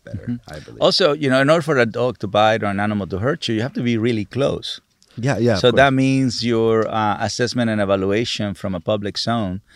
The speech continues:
Speaker 2: that you, that means you're not using it,
Speaker 1: Mm-hmm.
Speaker 2: right? 'Cause you're coming from public, social, personal, intimate. And so if you're not reading that, and then you literally, you're falling into a cliff,
Speaker 1: Mm-hmm, yeah.
Speaker 2: right? 'Cause
Speaker 1: Mm-hmm.
Speaker 2: you,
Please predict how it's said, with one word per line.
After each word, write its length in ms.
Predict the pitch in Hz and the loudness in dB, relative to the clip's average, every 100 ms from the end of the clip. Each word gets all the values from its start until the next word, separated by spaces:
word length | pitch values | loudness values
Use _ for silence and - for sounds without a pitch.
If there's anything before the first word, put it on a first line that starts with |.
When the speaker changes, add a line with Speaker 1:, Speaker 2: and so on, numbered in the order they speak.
| - - - | -20 -20 -2
Speaker 2:
that 280 | 110 110 101 | 0 0 -2
you, 300 | 107 104 92 | -4 -4 -4
that 160 | 107 | -2
means 240 | 107 110 98 | 0 -2 -2
you're 100 | 101 | -2
not 80 | 95 | 0
using 340 | 107 180 127 92 | 0 0 -2 -6
it, 140 | - | -8
Speaker 1:
Mm-hmm. 300 | 101 92 90 82 - - | -6 -6 -6 -8 -12 -4
Speaker 2:
right? 280 | 90 - | -4 -4
'Cause 180 | - 87 | -6 -6
you're 160 | 98 95 | -4 -4
coming 300 | - 107 101 | -2 -4 -4
from 220 | - 95 | -6 -6
public, 440 | 90 90 90 90 - | -2 -2 -2 -6 -6
social, 520 | 98 92 - 95 92 - | -6 -6 -6 -6 -8 -8
personal, 400 | 92 - 92 87 | -8 -6 -8 -6
intimate. 420 | 143 - 107 - - _ _ _ _ _ | -4 -4 -6 -10 -18 _ _ _ _ _
And 180 | 95 98 | -6 -6
so 160 | - 101 | -2 -2
if 100 | 95 | 0
you're 140 | 123 131 127 | 0 2 2
not 120 | 101 | 2
reading 440 | 123 135 120 101 | 2 2 0 0
that, 420 | 113 156 98 98 - | 0 2 0 -2 -4
and 160 | 107 104 | -4 -2
then 160 | 107 | -2
you 120 | 104 | -2
literally, 320 | 104 139 110 98 | 0 0 -2 -4
you're 100 | 98 - | -6 -2
falling 180 | 104 92 | -2 -2
into 200 | 87 - | -6 -8
a 40 | |
cliff, 360 | - 127 - - | -6 -6 -6 -8
Speaker 1:
Mm-hmm, 340 | 92 87 107 92 92 | -8 -4 -4 -4 -6
yeah. 100 | 82 - - | -6 -10 -8
Speaker 2:
right? 240 | 90 104 - | -4 -2 -4
'Cause 160 | 90 82 | -6 -4
Speaker 1:
Mm-hmm. 80 | 107 | -2
Speaker 2:
you, 260 | 104 104 | -2 -2